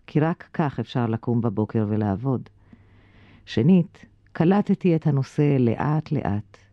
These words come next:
כי מנה גדושה משתקת אותך. כשהתחלתי לערוך את המחקר, נוכחתי להפתעתי שיש מעט מידע על תנאי חייהם של העבדים,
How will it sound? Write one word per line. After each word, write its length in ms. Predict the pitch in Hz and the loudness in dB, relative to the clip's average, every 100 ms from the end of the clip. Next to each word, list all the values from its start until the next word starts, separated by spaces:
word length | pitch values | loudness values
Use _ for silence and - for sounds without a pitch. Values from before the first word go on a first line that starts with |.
| _ _ _ | _ _ _
כי 140 | - 147 | 0 2
מנה 260 | 135 165 | 4 4
גדושה 540 | 160 120 117 - 160 131 - _ _ 120 | 2 -2 -2 0 0 0 -6 _ _ -2
משתקת 600 | 135 - 151 120 101 104 | 0 0 -2 -2 -4 -8
אותך. 240 | - 80 71 _ _ _ _ _ _ _ _ _ _ _ _ _ _ - - - - - - - - | -8 -10 -10 _ _ _ _ _ _ _ _ _ _ _ _ _ _ -20 -20 -20 -20 -20 -20 -20 -18
כשהתחלתי 480 | - 202 - 277 277 | 0 0 2 2 4
לערוך 340 | 233 151 185 185 | 4 4 0 0
את 100 | 147 | 2
המחקר, 480 | 139 - 202 185 | 0 2 2 4
נוכחתי 420 | 156 139 208 - 180 | 4 2 0 2 2
להפתעתי 680 | 143 127 - 123 - 180 | 2 0 -2 -2 2 0
שיש 420 | 165 160 165 - 180 | 2 2 2 2 4
מעט 440 | 156 - 214 - | 2 2 -4 2
מידע 340 | 196 156 170 | 2 4 2
על 140 | 143 117 | 2 -2
תנאי 320 | - 131 131 | -2 0 0
חייהם 400 | - 127 127 127 | 0 0 2 0
של 160 | 139 127 | 0 0
העבדים, 580 | 120 117 127 120 120 | 0 0 0 2 2